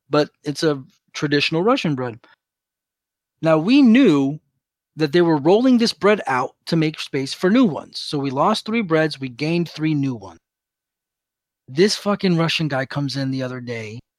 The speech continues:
and he's like, "I need the Risky bread." And I'm like, "Oh, no, we don't have that anymore." And he goes,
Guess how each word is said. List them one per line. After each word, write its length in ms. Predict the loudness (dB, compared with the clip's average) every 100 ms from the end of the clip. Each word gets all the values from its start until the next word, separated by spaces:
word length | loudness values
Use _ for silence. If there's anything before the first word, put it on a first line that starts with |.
| _ _
and 120 | -6
he's 220 | -2 -2 -2
like, 340 | -6 -6 -12 -8
"I 120 | -4
need 260 | -2 -2 -4
the 60 | -4
Risky 280 | -4 -4 -10
bread." 320 | -12 -16 -18 _ _ _ _ _
And 160 | -2 0
I'm 160 | 2
like, 240 | 2 -2 -6 _
"Oh, 220 | 4 4
no, 400 | 4 2 0 -2 _ _
we 140 | 0
don't 140 | 2 2
have 240 | 2 0
that 140 | 0 -4
anymore." 440 | -4 -6 -6 -8
And 100 | -4
he 60 | -2
goes, 180 | -4